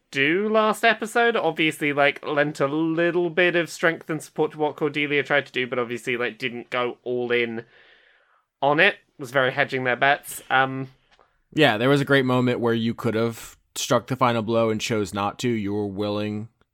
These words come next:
Speaker 2: to throw Lancelot and, uh, Calliope under the bus for the mission, and then
Speaker 1: Yeah.
Speaker 2: Cordelia just took, made that choice for you. Very, very cool.
Speaker 1: Feels like she's in a position to,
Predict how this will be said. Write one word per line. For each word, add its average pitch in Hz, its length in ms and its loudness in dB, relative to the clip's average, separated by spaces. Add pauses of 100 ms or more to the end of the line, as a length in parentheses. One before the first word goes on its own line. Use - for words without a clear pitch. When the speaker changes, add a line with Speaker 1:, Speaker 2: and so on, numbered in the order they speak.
Speaker 2:
to 104 300 -2 (300)
throw 104 440 -4 (100)
Lancelot 107 800 -2
and, 101 360 -10 (320)
uh, 98 300 -6 (500)
Calliope 117 440 2
under 110 160 -2
the 107 80 -4
bus 110 600 -4
for - 160 -4
the 104 80 -4
mission, 117 460 -2
and 104 100 -4
then 104 200 -4
Speaker 1:
Yeah. 135 380 2 (180)
Speaker 2:
Cordelia 113 500 2
just 107 220 -6
took, 131 120 0
made 110 200 -2
that 113 120 -2
choice 110 280 -2
for 113 220 0
you. 123 180 2
Very, 117 300 2
very 104 280 -2
cool. 92 400 -4 (720)
Speaker 1:
Feels 240 320 2
like 220 160 4
she's 220 220 0
in 220 80 4
a 202 60 2
position 180 500 0
to, 165 300 2